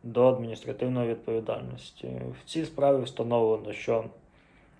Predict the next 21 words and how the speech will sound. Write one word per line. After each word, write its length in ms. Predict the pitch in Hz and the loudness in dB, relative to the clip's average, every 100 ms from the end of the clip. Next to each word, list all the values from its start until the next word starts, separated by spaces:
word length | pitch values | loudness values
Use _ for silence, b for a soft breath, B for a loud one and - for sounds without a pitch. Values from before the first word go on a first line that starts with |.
| _ - | _ -8
особа, 720 | 131 - 139 127 117 107 107 - | -4 8 8 10 6 2 0 -6
яку 260 | 110 110 113 | -6 -6 -8
притягнено 580 | 120 120 117 117 110 | -4 -2 -2 -2 -10
до 160 | 110 110 | -6 -6
відповідальності, 1000 | 110 107 113 113 160 160 143 - - 127 127 b b b b b b - | -6 -6 -6 -2 -2 -2 -8 -10 -8 -8 -10 b b b b b b -10
заявила 500 | 120 139 151 170 147 | 2 4 6 6 6
письмове 480 | - 123 135 151 131 | 4 -2 2 2 2
клопотання, 800 | 120 117 117 117 117 110 104 | 0 0 0 2 0 -2 -8
що 200 | 101 120 | -6 -4
вона 400 | 117 120 147 143 143 | -2 0 0 0 -4
має 340 | - 120 120 113 | -4 2 2 2
намір 340 | 120 143 143 127 - _ _ 139 | 0 0 -2 -4 -12 _ _ -20
с-, 300 | - - - | -20 -18 -8
скористатися, 920 | - 113 110 127 131 117 - 110 110 | -4 -4 0 -2 0 -4 -2 0 0
е, 260 | - - - - - _ | -2 -2 -2 -6 -10 _
послугами 640 | 123 131 131 117 117 113 - 135 - - | -2 -2 -4 -4 -4 -4 -4 -12 -14 -10
адвоката 640 | 110 120 - 110 - - - b b b b b - | -4 -2 4 2 2 -6 -10 b b b b b -12
і 120 | 123 | -6
просить 500 | - 139 135 113 123 | 2 2 2 -6 -2
їй 300 | 123 123 - | 0 0 -4
забезпечити 880 | - 107 107 - 120 120 110 - | -6 -6 -6 0 0 0 -6 -4